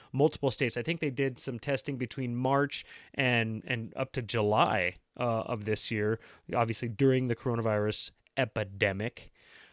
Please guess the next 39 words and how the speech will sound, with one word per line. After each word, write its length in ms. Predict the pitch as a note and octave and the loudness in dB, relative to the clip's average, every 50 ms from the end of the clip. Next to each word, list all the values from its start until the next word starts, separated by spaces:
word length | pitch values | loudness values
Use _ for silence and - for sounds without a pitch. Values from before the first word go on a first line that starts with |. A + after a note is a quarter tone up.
| _ - | _ -4
Uh, 240 | - A#2+ A2+ A2+ - - | -2 0 0 0 0 -2
they 180 | A#2+ C3+ A#2+ | -2 -4 -4
took 240 | - - F#3+ F3 - | -4 -6 -8 -8 -8
samples 580 | - - - F#3 F3+ F#3+ G3 - C3+ B2 A#2 - | -8 -4 0 0 0 0 0 0 -2 -2 -2 -2
from 220 | - C3 A#2 - | -6 -6 -6 -4
each 240 | - D#3 D#3+ - - | -4 -4 -4 -2 -2
state, 580 | - - - - C#3+ B2 F#2+ - - - - - _ _ _ _ _ _ - - _ - | -4 -2 -2 0 0 0 0 -2 -8 -12 -12 -14 _ _ _ _ _ _ -10 -10 _ -2
uh, 40 | A#2+ | 0
of 320 | A2+ A2+ A2+ - A#2+ A#2 | 2 2 2 0 0 -2
a 60 | B2 | -2
number 320 | B2+ C3 C#3 C#3 C3+ C#3+ C3+ | -2 0 0 2 4 4 2
of 180 | B2+ - _ - | 2 0 _ -8
people, 500 | - F#3+ F#3 E3+ - A#2 F2+ F2 G2 C3+ C4+ B3+ | -6 -6 -6 -4 -4 -4 -6 -6 -8 -10 -8 -6
and 120 | C3 B2 | -4 -2
then 180 | B2 B2+ B2+ A#2+ | -2 -2 0 0
they 160 | B2 B2 A#2 _ _ _ _ - | -2 -2 -4 _ _ _ _ -6
checked 420 | - - G3 A3 A3+ - - B2+ | -4 -2 -2 -2 -4 -4 -6 -2
those 200 | B2 A#2+ A#2 - | 0 0 0 0
samples 460 | - - D#3+ F3 F3 - C3 B2 A#2 C3 | -2 -2 -2 -2 0 0 -2 -2 -2 -2
and 120 | C3 A#2+ | -2 0
realized 580 | B2 B2+ B2+ B2 B2 B2 A#2+ B2 B2 A#2+ - - - | 2 4 4 6 6 4 4 4 2 -2 -6 -12 -10
it 60 | - | -6
was 160 | D3 D3 C3 - | -4 -4 -4 -4
basically, 760 | - E3+ F3+ G#3+ - - D#3 - - B2 A2+ A2 A2+ A2+ _ - - - - - - - - | -2 -2 -2 -2 -4 -6 -8 -6 -4 -4 -2 -2 -4 -6 _ -16 -20 -20 -20 -20 -16 -8 -6
uh, 60 | C3+ | -6
in 260 | C3 - - C#3+ C3 | -4 -4 -4 -4 -4
some 260 | - - G3+ G#3+ A3+ | -2 -2 -2 -2 -2
states, 500 | - - - F#3+ F3+ F3 E3+ - - - _ _ - | -4 -4 -2 0 0 0 -2 -4 -8 -14 _ _ -6
it 180 | - C#3+ C#3 - | -2 -2 0 0
was, 300 | C#3+ C#3 C3+ A#2+ - - - - | 0 -2 -2 -4 -8 -16 -18 -16
it 140 | - - C#3 | -10 -8 -8
wa-, 160 | C3 - - C#3+ | -6 -6 -6 -6
the 240 | E3 C#3+ E3 D#3+ | -4 -4 -2 0
average 500 | - E3+ F3+ F#3+ D#3+ C#3+ C3 C3+ C3 - - | 2 2 2 2 2 2 2 2 0 -2 -2
is 280 | - C#3 C3+ B2+ C3 - - | 0 0 0 0 -2 -6 -6
a 80 | - C3 | -6 -6
ten-to-one 920 | - - - - F3+ F#3 F#3+ F#3+ - - D#3+ D3 C#3 C#3 D3+ D#3+ D3+ C#3 | -6 -6 -8 -4 -4 -4 -4 -4 -6 -4 -4 -2 -2 0 0 -2 -2 0
ratio 540 | C3 C#3 D3 D#3+ D#3 - - B2 A2 G#2+ A2 | 2 2 2 2 2 0 0 2 2 0 0
of 300 | - - A#2+ A2 G#2+ G#2 | -2 -2 -2 -2 -2 -2